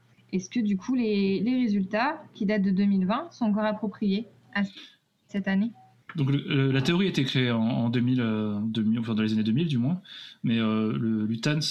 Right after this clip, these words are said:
Speaker 2: euh, et, et Avolio, notamment les auteurs, ont, ont ancré vraiment ce capital psychologique sur plusieurs éléments, notamment que ce soit basé sur la théorie et la recherche,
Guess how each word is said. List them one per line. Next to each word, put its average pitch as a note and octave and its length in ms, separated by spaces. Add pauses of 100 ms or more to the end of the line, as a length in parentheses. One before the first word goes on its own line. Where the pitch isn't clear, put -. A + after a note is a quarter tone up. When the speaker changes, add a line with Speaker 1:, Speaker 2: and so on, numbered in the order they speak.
(100)
Speaker 2:
euh, G#2 240 (480)
et, A2 80
et G#2 320
Avolio, G#2+ 280
notamment A#2 300
les G#2 160
auteurs, D#3 380 (320)
ont, - 180
ont D3 480
ancré D#3 360
vraiment C3+ 220
ce C3+ 120
capital A2+ 300
psychologique A2+ 460
sur - 160
plusieurs A2 360
éléments, B2 280
notamment A#2+ 280
que B2+ 60
ce - 40
soit A#2+ 80
basé A2+ 240
sur B2+ 160
la G#2+ 80
théorie A2+ 300
et - 20
la G2+ 80
recherche, G2+ 500